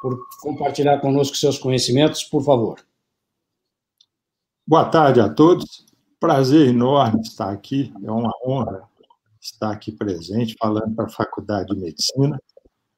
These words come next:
Speaker 2: é uma das melhores faculdades de medicina do país.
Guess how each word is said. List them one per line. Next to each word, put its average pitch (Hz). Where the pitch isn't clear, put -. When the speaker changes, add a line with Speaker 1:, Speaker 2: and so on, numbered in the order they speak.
Speaker 2:
é 95
uma 101
das 104
melhores 110
faculdades 107
de 101
medicina 107
do 92
país. 113